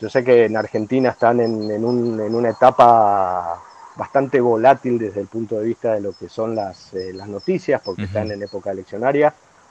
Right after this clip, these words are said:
Speaker 1: pero lo importante de todo esto es pasar el mensaje y que la gente no se olvide, no se olvide de, de lo que, de lo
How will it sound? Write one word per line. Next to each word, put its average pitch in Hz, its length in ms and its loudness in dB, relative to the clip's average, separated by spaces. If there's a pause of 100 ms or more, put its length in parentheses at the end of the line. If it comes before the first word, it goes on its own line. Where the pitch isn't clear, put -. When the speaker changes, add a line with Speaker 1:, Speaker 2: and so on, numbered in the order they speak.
(140)
Speaker 1:
pero 110 280 -2
lo 110 120 -2
importante 120 580 -2
de 135 100 0
todo 131 260 0
esto 147 260 -2
es 127 80 -2
pasar 131 400 -2
el 123 120 -2
mensaje 156 640 2
y 110 160 -6
que 110 120 -6
la 110 100 -4
gente 143 340 -2
no 147 160 0
se 160 120 -2
olvide, 139 420 0 (580)
no 123 120 -2
se 135 100 -6
olvide 135 480 0 (420)
de, 98 1080 -6
de 101 200 -6
lo 101 180 -6
que, 101 120 -10
de 95 400 -8
lo 98 160 -8